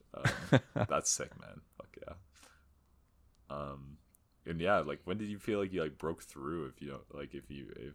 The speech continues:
Speaker 1: or, like, into the community? Like, where do you feel like you caught, like, your break?
Speaker 2: Um, I think I caught my break with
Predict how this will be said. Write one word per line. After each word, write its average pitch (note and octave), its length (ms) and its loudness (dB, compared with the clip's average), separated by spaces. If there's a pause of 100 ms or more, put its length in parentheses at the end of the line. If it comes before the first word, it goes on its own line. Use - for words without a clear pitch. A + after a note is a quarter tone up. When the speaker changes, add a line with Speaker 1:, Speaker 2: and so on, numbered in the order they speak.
(100)
Speaker 1:
or, D2+ 80 -4
like, C#2+ 160 -4
into C#2+ 200 -8
the C#2+ 80 -6
community? C#2+ 560 -8
Like, C2+ 340 -12 (100)
where D2+ 160 -6
do D#2 60 -8
you D2+ 60 -8
feel D#2 220 -6
like D2 160 -8
you C#2+ 80 -10
caught, C#2+ 300 -4
like, - 240 -10
your C#2 100 -8
break? C2+ 460 -8 (1300)
Speaker 2:
Um, G#2 640 4 (640)
I G#2 60 -2
think C3 220 4
I G2 80 8
caught D#2+ 180 2
my D2+ 120 0
break D2 360 -2 (240)
with D2 300 -4